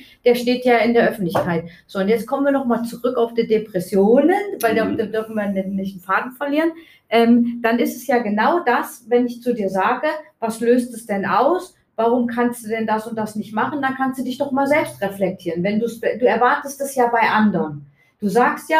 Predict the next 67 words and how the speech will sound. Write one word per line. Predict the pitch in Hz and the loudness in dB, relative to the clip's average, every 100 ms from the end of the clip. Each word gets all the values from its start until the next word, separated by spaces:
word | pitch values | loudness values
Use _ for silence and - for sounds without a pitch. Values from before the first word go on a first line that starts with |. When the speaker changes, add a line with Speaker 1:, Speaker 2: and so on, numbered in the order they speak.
| 294 | 2
Speaker 1:
„Ich | 294 | 0
gehe | 240 220 202 | 0 0 2
raus | 254 320 339 | 2 2 2
bei | 254 240 | 2 2
Facebook | 269 285 277 277 254 | 2 0 0 -2 0
und | 247 | -2
ich | 233 - | -2 -4
kritisiere.“ | 262 247 214 233 220 180 | -4 -2 0 0 0 -4
Die, | 196 - | -8 -10
das | 202 - | -8 -6
Gute | - 330 294 | 0 2 4
hören | 214 277 311 | 2 2 2
die | 294 | 0
nicht. | 277 277 - - _ | -2 -4 -10 -20 _
Das | 175 - _ | -20 -20 _
stimmt | - - 262 240 | -10 -2 -2 -2
natürlich, | 330 330 320 311 - | -6 -6 -6 -6 -6
keine | 208 202 202 | -4 -4 -4
Frage. | 220 254 254 | -2 -2 0
Speaker 2:
Ja, | 233 | -2
Speaker 1:
Man | |
Speaker 2:
aber | 214 | 0
ich | 190 | -2
Speaker 1:
kann | - | -2
Speaker 2:
kritisiere | 127 127 127 143 143 | -2 -2 2 2 2
doch | - | 0
keine | 131 123 | 0 2
Leute, | 113 110 - - | 2 0 -2 -6
die | 104 | -12
ich | - - | -14 -16
kenne | - 233 220 | -10 -8 -8
persönlich. | 117 107 101 95 92 110 | -8 -12 -14 -16 -12 -10
Also | 120 | -8
ich | 123 | -4
werde | 151 151 | -2 -2
doch | 135 | 0
da | 127 | 0
nicht | 123 120 | 0 -2
persönlich. | 107 139 196 190 120 | -4 0 0 0 -4
Ich | - | -6
sag | - 139 | -6 -2
vielleicht, | 135 135 | -2 -2
„Das | - - | -6 -4
fand | 151 147 | 0 0
ich | 135 | 0
jetzt | 151 | -2
nicht | 143 | -2
so | 117 | 0
heiß.“ | 160 226 - - _ _ | 0 -2 -4 -20 _ _
Aber | 139 - - - | 0 0 -2 -2
was | 147 - | -2 0
ich | 202 | -2
immer | 233 202 | 0 2
merke, | 190 190 175 | 2 0 -2
wenn | 175 | -2
ich | 196 226 233 | -2 -4 -4
eine | 214 | -4
Situation | - 202 202 208 247 | 0 -2 0 2 2
aufgreife | 165 160 - 147 143 | 2 0 0 0 0
und | 143 | 0
sag, | 147 - - | 0 -2 -4
„Das | 208 | -2
und | 214 | 0
das | 220 - | -2 -6
ist | 190 - | -8 -6
jetzt | 185 180 | -6 -4
irgendwie | 190 185 185 | -2 -2 -4